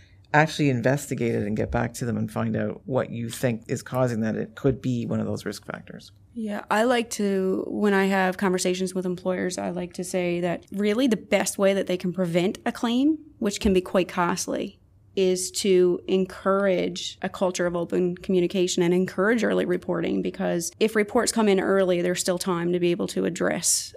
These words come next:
Speaker 2: the issues that may be causing those signs or symptoms, and, and the symptoms can possibly still reverse
Speaker 1: That's right.
Speaker 2: if we can address it early enough.
Speaker 1: Yeah, it's a great approach.
Speaker 2: And essentially now you've prevented a claim.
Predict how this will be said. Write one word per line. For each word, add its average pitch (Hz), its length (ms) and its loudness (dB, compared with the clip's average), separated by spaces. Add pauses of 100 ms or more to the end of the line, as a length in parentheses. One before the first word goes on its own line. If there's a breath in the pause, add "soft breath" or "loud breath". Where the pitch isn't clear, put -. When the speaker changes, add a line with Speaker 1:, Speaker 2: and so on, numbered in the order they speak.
Speaker 2:
the 185 260 2
issues 185 280 0
that - 120 -2
may 196 140 -2
be 175 100 -4
causing 180 440 -2
those 196 180 -4
signs 190 320 0
or 175 60 -6
symptoms, 180 500 0
and, 175 260 -2
and 175 420 2
the 180 140 -2
symptoms 180 440 0
can 175 200 -4
possibly 175 540 -4
still 175 320 -2
reverse 170 640 -4 (260)
Speaker 1:
That's - 200 -4
right. 117 160 2
Speaker 2:
if 190 160 -4
we 175 80 -2
can 175 120 -4
address 180 300 -4
it - 80 -4
early - 240 -4
enough. - 380 -8
Speaker 1:
Yeah, 117 140 -4 (260 soft breath)
it's - 80 -16
a - 60 -18
great 113 180 0
approach. 196 220 2
Speaker 2:
And 185 180 2
essentially 180 440 0
now 185 120 0
you've 190 220 -2
prevented 175 360 -2
a - 40 -10
claim. 180 420 -4